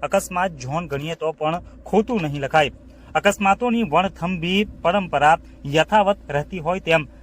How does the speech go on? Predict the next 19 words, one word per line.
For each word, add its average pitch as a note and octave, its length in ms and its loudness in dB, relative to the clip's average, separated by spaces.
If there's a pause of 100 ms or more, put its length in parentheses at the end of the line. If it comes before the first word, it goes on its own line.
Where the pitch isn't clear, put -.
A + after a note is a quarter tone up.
(120)
આજરોજ D#3 520 4
તાલુકાના F#3 500 2
મહત્વના F#3 600 -4
વેપારી D3 420 -4
મથક D#3+ 240 -12
રાજપારડી B2 560 -6
ખાતે B2 220 -8
મુખ્ય C3+ 320 -12
બજારમાં C3 520 -4
ભાલુદ C#3 300 -8
તરફના E3+ 340 -6
માર્ગ B2+ 320 -6
ઉપર D3+ 240 2 (300)
એક D#3 260 0
રેતી F3+ 260 -2
ભરેલ G3 320 2
હાઈવા D#3 280 0
ટ્રકે F3 280 -4 (240)
એક D#3 140 -4